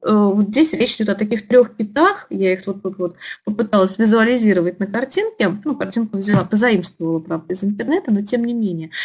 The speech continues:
И я это называю "три кита заботы". Я очень люблю такие ненаучные термины, когда говорю о тексте, потому что если ещё и о тексте говорить научно,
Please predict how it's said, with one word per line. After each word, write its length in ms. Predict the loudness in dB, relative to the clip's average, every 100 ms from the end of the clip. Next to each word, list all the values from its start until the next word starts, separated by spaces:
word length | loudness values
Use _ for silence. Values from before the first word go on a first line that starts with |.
| -10 -2
И 60 | 2
я 160 | 4
это 180 | 4 4
называю 480 | 4 2 0 2 2
"три 160 | 0
кита 240 | -4 -2 0
заботы". 640 | 2 0 -2 -4 -6 -14 -18 _ -12 -6
Я 140 | 6 6
очень 240 | 6 0
люблю 220 | 2 0
такие 300 | 0 -2 4
ненаучные 680 | 4 6 4 4 2 4 2
термины, 460 | 4 4 6 6 4
когда 260 | 0 0 0
говорю 400 | 0 0 2 2
о 100 | 0
тексте, 440 | 2 0 0 -6
потому 380 | -4 2 4 2
что 180 | 0 4
если 300 | 4 4 -2
ещё 240 | 2 6
и 40 | 6
о 120 | 6
тексте 400 | -2 -10 -4 -2
говорить 420 | 2 4 2 2
научно, 640 | 4 6 4 0 -6 -8